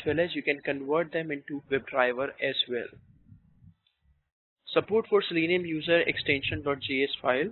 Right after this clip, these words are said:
we'll see that. Scheduler for scheduling your test, you can schedule your test case as well.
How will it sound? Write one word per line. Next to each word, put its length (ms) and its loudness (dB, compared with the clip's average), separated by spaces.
we'll 140 -4
see 80 -8
that. 240 -4
Scheduler 460 6
for 140 0
scheduling 480 2
your 140 0
test, 240 -2
you 100 -14
can 180 -12
schedule 320 -4
your 160 -4
test 280 -6
case 200 -6
as 180 -6
well. 120 -4